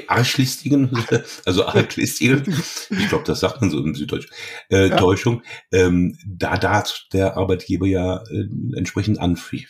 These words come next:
Speaker 1: anfechten, den Arbeitsvertrag.
Speaker 2: Genau, dann, wenn es hinterher rauskommt, dann kann er den Arbeitsvertrag anfechten, was dann von der Wirkung her vergleichbar ist mit einer fristlosen Kündigung, also eine sofortige Beendigung des Arbeitsverhältnisses. Und deshalb ist es schon wichtig zu wissen,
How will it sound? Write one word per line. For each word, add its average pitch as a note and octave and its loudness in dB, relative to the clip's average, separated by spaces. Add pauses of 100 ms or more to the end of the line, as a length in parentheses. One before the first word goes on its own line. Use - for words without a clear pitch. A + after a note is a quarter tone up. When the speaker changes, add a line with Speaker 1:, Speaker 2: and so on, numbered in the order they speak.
(140)
Speaker 1:
anfechten, E2 -2
den A#1+ -4
Arbeitsvertrag. E3+ 2
Speaker 2:
Genau, C3+ -2
dann, C#3+ -2
wenn D3 -2
es D3 -8
hinterher F3+ 6
rauskommt, G3 2
dann E3 0
kann D#3+ -4
er E3 0
den D3 -4
Arbeitsvertrag D#3 0
anfechten, G3+ 0
was E3 2
dann E3 4
von D#3+ 0
der D3 0
Wirkung F#3+ 2
her E3 4 (460)
vergleichbar E3+ 0
ist E3+ 0
mit E3 0
einer C3 0
fristlosen E3 0 (300)
Kündigung, G#3 2
also D#3+ 0
eine E3 2
sofortige E3+ 2
Beendigung F3+ 4 (340)
des C#3+ -6
Arbeitsverhältnisses. F#3+ 0
Und D#3 -2
deshalb E3+ 2
ist E3 0
es D#3+ 0
schon G3+ 4
wichtig F3+ -4
zu C#3+ 0
wissen, G3 2